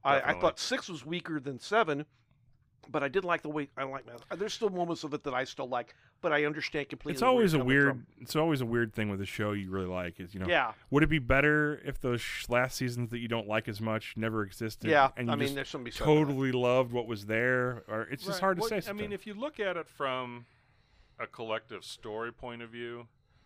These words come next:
Speaker 2: it's just those, that, those last two seasons, while there were definitely cool things
Speaker 1: There
Speaker 2: that
Speaker 1: were great
Speaker 2: happened in
Speaker 1: moments
Speaker 2: them,
Speaker 1: in it, yeah.
Speaker 2: the stories weren't nearly as good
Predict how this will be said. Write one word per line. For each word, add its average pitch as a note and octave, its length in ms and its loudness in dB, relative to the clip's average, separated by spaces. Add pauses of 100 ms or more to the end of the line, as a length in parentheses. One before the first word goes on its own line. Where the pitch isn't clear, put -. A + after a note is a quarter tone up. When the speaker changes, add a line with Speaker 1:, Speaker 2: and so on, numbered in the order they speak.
(120)
Speaker 2:
it's C3 160 -10
just D3+ 200 -12
those, A2 280 -8
that, G#2 200 -10
those A2+ 220 -6
last A#2+ 300 -4
two A2+ 120 -14
seasons, G#2 560 -14
while A#2+ 200 -2
there B2+ 180 -4
were A2+ 80 -6
definitely B2 400 -6 (100)
cool B2 220 -6
things A#2 220 -8
Speaker 1:
There D#3 80 0
Speaker 2:
that C#3+ 80 -4
Speaker 1:
were - 40 -12
great A#2 120 2
Speaker 2:
happened B2 140 0
in C3+ 60 0
Speaker 1:
moments D3 220 -4
Speaker 2:
them, A2 100 -6
Speaker 1:
in G#2+ 60 -12
it, A2 60 -16
yeah. G#2 140 -4 (260)
Speaker 2:
the C3+ 80 -8
stories C#3+ 560 -4
weren't A#2 240 -8
nearly A2 480 -6
as F2+ 120 -8
good F#2 420 -4